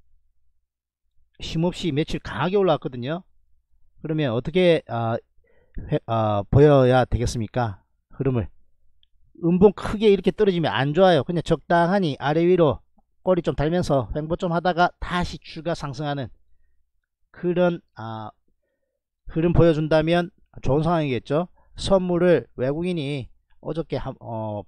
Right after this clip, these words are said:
패더니 오늘 다시 사들어옵니다. 야간 선물 옵션 시장에서도, 아, 오천, 오천 계약, 여기 이천 일 팔았던 거 그대로 다 회수하는 정도. 오늘 추가적으로 매수세 들어오니까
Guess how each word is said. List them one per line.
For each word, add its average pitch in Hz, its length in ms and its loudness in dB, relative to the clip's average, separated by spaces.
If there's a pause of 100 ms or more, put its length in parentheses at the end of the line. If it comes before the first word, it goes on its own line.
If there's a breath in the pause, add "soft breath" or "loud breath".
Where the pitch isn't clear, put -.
패더니 196 500 6
오늘 175 220 -6
다시 190 380 -4
사들어옵니다. 156 1120 -2
야간 139 340 -4
선물 190 240 -4
옵션 175 160 -2
시장에서도, 147 640 -6 (560 loud breath)
아, 95 400 -14 (380)
오천, 139 480 0 (140)
오천 117 280 -4
계약, 185 260 -2 (100)
여기 131 180 -12
이천 180 260 -4
일 175 80 -6
팔았던 214 400 -2
거 - 100 -20
그대로 - 340 2
다 131 140 -4
회수하는 170 380 -2
정도. 139 320 -4 (300 soft breath)
오늘 202 500 -2
추가적으로 180 540 -6
매수세 151 460 -2
들어오니까 156 800 -6